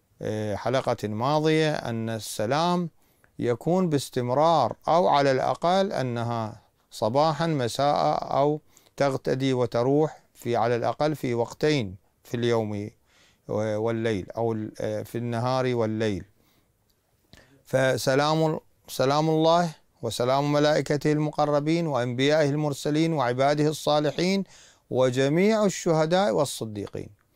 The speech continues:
كل هذه الطوائف وغيرها التي ستأتي كلها تسلم على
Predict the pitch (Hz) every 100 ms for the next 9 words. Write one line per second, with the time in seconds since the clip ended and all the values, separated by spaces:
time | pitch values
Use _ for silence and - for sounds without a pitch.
0 | - _ - 165 165 139 135 127 123 120
1 | - 127 123 117 104 110 123 143 123 120
2 | 120 - 107 - 113 156 - - 196 208
3 | - _ _ _ _ - - - - 190
4 | 208 190 202 165 135 170 185 196 190 131
5 | 139 147 151